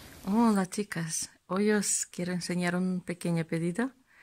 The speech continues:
de AliExpress que hice hace, hace poco, hace un par de semanas. Y hoy me ha venido todo, todo de golpe, así que os enseño. He cogido los stickers para,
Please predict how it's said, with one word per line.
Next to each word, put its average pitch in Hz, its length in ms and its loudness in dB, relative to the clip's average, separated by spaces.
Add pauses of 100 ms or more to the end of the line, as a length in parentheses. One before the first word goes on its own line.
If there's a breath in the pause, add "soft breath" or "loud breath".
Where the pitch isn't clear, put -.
(500 loud breath)
de 180 180 -2
AliExpress 175 800 0
que - 180 -10
hice 175 280 -2
hace, 165 600 -2
hace 160 280 -4
poco, - 460 -12
hace - 140 -12
un 165 120 -2
par 160 160 -4
de 156 100 -6
semanas. 180 680 -4 (960 loud breath)
Y 156 260 -6
hoy 175 120 0
me 190 100 2
ha 185 40 2
venido 180 340 4
todo, 180 240 0
todo 165 300 0
de 156 80 4
golpe, 220 400 0 (580)
así 170 260 -6
que 175 160 -6
os 175 200 -2
enseño. 165 680 -2
He 175 100 -6
cogido 156 520 -6
los 165 400 -6 (720 loud breath)
stickers - 640 0
para, 170 680 2